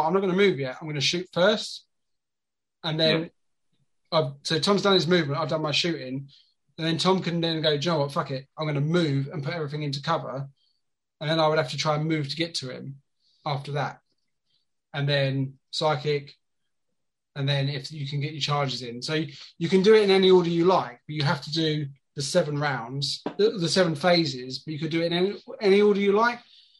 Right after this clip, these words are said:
Speaker 1: rather than have to say, well, 'cause I don't, first thing is I don't wanna sit there and watch Tom do everything, because so in a two thousand point game, that's one person doing a lot of stuff at once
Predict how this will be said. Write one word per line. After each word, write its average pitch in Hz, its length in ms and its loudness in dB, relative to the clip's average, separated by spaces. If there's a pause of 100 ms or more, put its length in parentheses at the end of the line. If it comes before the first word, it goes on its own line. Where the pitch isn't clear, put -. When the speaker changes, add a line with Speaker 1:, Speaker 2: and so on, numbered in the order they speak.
(560)
Speaker 1:
rather 175 280 6
than 170 100 4
have 170 200 0
to 165 120 -8
say, 170 440 2
well, 220 200 -6
'cause 185 120 2
I 196 80 8
don't, 254 220 4 (360)
first 233 220 4
thing 175 120 2
is 147 100 0
I 156 80 2
don't 175 140 6
wanna 165 120 2
sit 190 200 -2
there 160 140 -2
and 165 100 -2
watch - 440 0 (840)
Tom 170 240 -2
do 156 240 0
everything, 151 640 -2
because 160 460 -6 (1000)
so 214 240 -6 (240)
in 208 80 0
a 190 60 2
two 226 180 2
thousand 180 300 0
point 170 220 -2
game, 135 460 -4 (1000)
that's - 160 -6
one 175 240 0
person 170 340 2
doing 135 220 -4
a 135 60 -6
lot 151 240 -2
of 147 60 -12
stuff 143 300 -8
at 170 60 -10
once 170 500 -6